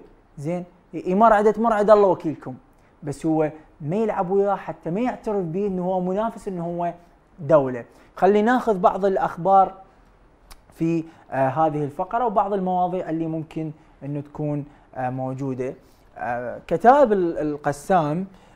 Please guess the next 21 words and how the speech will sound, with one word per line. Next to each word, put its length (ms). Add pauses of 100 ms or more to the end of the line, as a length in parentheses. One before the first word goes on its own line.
(120)
آه، 160
ذكرت 580
أن 500
مجاهدون 640
يؤكدون 640
استهداف 640 (320)
دبابتين 760
للقوات 600
المتوغلة 920 (320)
شمال 480
غرب 340
غزة 520 (320)
واشتعال 720
النيران 760
فيهما. 640
أكيد، 380 (460)
آه، 640 (560)
ال-، 180
ال-، 340
الصمود 520
هذا 460